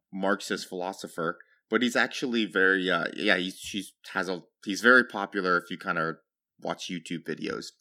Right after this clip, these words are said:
Um, and he's a, he's a very important figure. Um, so he's picked up Marx's idea of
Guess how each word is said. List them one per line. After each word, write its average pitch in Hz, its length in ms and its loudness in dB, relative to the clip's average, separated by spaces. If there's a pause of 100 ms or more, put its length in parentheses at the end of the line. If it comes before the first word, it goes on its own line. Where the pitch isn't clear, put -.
(100)
Um, 82 360 0
and 87 100 -4
he's 101 180 0
a, 92 160 -2
he's 101 160 0
a 104 60 2
very 113 200 4
important 95 420 -4
figure. - 400 -6 (640)
Um, 92 320 -2
so - 80 -10
he's 202 160 -2
picked - 300 0
up 120 160 2 (120)
Marx's 98 460 -2
idea 90 300 0
of 80 80 -6